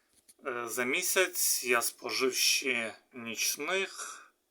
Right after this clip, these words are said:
біля сімдесяти кіловат. Ну, такі от сумні реалії. Ну, що,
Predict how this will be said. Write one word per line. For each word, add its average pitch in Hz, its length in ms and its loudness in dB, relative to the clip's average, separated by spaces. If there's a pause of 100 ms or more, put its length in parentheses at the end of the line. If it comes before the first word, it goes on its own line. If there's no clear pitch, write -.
(920)
біля 135 480 6
сімдесяти 127 800 2
кіловат. 113 680 0 (1300)
Ну, 151 140 -4
такі 151 340 4
от - 500 0 (120)
сумні 131 460 -2
реалії. 113 640 4
Ну, 120 440 -6 (500)
що, - 300 -4